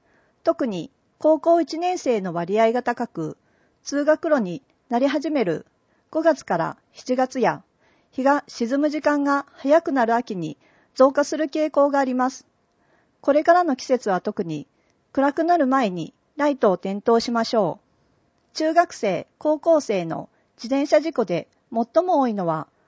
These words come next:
交差点などでの出会い頭事故です。必ず一時停止して、左右の安全確認を行ってから、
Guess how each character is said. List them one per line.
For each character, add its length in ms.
交 160
差 140
点 240
な 120
ど 100
で 100
の 240
出 120
会 140
い 40
頭 340
事 100
故 140
で 140
す。 180
必 140
ず 260
一 200
時 120
停 160
止 180
し 100
て、 280
左 180
右 240
の 260
安 180
全 200
確 220
認 240
を 60
行 200
っ 80
て 100
か 140
ら、 220